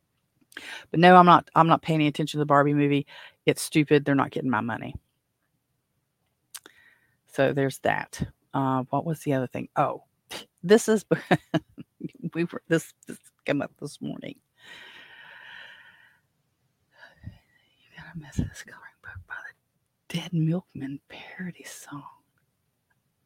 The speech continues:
I don't, I don't,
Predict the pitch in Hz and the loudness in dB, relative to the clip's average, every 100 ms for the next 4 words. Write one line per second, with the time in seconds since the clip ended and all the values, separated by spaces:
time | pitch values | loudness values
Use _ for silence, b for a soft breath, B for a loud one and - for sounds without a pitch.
0 | _ _ _ _ _ _ _ _ _ _ | _ _ _ _ _ _ _ _ _ _
1 | _ _ _ _ 165 170 175 - _ _ | _ _ _ _ 2 2 2 -4 _ _
2 | 170 175 | 0 0